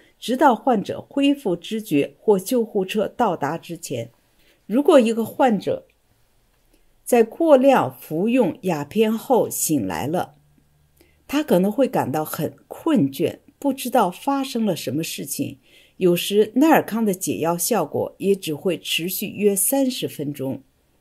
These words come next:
这将意味着这位患者可能仍然存在，再次回到过量服用后的状态。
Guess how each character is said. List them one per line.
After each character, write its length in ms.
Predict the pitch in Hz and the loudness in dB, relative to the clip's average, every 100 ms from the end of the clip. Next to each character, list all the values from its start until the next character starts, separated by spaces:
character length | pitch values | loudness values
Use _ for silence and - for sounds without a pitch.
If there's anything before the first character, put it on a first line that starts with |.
| _ _ _ | _ _ _
这 160 | 294 | 0
将 240 | 277 285 285 | 4 6 6
意 140 | 294 | 4
味 160 | 277 190 | 4 4
着 160 | 196 | 4
这 160 | 185 - | 0 0
位 200 | 208 175 | 2 0
患 440 | 180 - - 302 175 | -2 -4 2 2 2
者 320 | 156 120 - | 0 -4 -4
可 100 | - | -4
能 180 | 160 170 | 0 0
仍 240 | 208 285 294 | 2 4 4
然 220 | 208 185 | 4 0
存 260 | - 139 | -2 -2
在， 300 | 151 - 175 - | 0 0 0 0
再 280 | - 330 | -2 0
次 160 | 269 180 | 0 -4
回 200 | - 160 | -4 -2
到 220 | 175 165 | 2 0
过 260 | 151 - 240 | 0 2 2
量 240 | 202 156 | 4 2
服 280 | 156 - 175 | -2 -6 -2
用 120 | 226 | -2
后 160 | 208 196 | -2 -2
的 140 | 143 | -2
状 320 | 143 226 156 | -2 -2 -4
态。 360 | 101 165 123 - | -6 -10 -12 -12